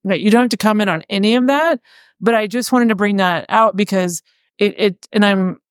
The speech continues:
it's just interesting to me and very good for you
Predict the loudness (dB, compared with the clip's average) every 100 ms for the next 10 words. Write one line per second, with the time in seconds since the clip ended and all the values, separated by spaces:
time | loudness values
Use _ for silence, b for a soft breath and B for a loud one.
0 | -4 -2 -2 0 0 0 -6 -12 _ _
1 | _ _ _ _ 0 0 2 0 0 -4
2 | -2 -4 -4 -4 -10 _ _ _ _ _
3 | _ _ B B -6 0 2 2 2 0
4 | 0 -2 0 2 2 0 -4